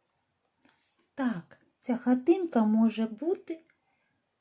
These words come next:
ведмедя. А хто буде мешкати в маленькій хатинці? Так, їжачок.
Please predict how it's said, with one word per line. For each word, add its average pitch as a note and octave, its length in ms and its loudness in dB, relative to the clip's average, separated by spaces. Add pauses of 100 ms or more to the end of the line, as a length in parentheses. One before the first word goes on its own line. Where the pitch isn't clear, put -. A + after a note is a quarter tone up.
(280)
ведмедя. G#3+ 880 6 (1400)
А E4 120 -10
хто A#4+ 400 -2
буде C4+ 400 4
мешкати B3+ 520 4
в A#3 60 4
маленькій C4 560 6
хатинці? E3+ 880 -10 (2750)
Так, A3 800 2 (260)
їжачок. B3 1800 0